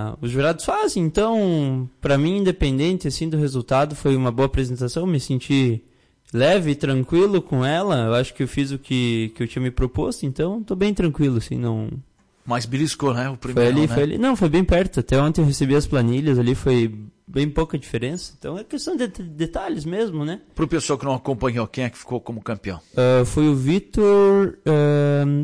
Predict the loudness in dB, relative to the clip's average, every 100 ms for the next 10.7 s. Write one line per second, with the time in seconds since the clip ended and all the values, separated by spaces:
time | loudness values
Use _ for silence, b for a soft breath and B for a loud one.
0 | -4 -10 0 2 4 2 0 0 -2 0
1 | 0 2 2 0 -6 -14 -8 -4 0 2
2 | 2 0 -4 -4 -8 -4 -2 -2 -4 -2
3 | -4 -2 -4 -2 -2 -2 -4 -4 -4 -2
4 | 0 0 0 -4 _ _ -2 0 -2 -2
5 | -2 -2 -2 -2 -2 -2 -4 -4 0 0
6 | 2 2 2 0 -2 -2 -4 -10 -12 -8
7 | -4 -4 -4 -6 -6 -2 -2 -2 -2 -2
8 | -4 -4 -4 -6 -6 -8 b b b -2
9 | 0 2 2 2 0 -2 0 0 0 -2
10 | -4 0 0 2 0 -2